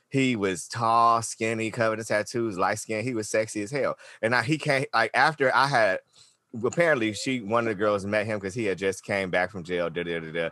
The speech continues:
And then we all came back to the room and he was there. And then she had told us, she was like, "You know, we didn't even sleep together. He just wanted to talk, da, da, da, da."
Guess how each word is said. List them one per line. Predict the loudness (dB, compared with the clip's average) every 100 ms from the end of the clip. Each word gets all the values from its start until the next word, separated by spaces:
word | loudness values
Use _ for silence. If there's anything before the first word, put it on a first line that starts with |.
| -8 -16
And | -4
then | -2 0
we | 2
all | 2
came | 2 -2 0
back | 0 -2
to |
the | -4
room | -4
and | -4
he | -4
was | -4 -2
there. | -4 -4 -10 _ -4
And | 0 0
then | 0 0 0 -2 -8 -14
she | -10 -2 2
had | 2 2
told | 2 4 4
us, | 2
she | 0
was | -4
like, | -4
"You | -4
know, | -6
we | -6
didn't | -8 -8
even | -8
sleep | -8 -10
together. | -8 -8 -8
He | -8
just | -10 -8
wanted | -8 -10
to |
talk, | -6 -2 -2 -2
da, | -6
da, | -4 -4
da, |
da." | -2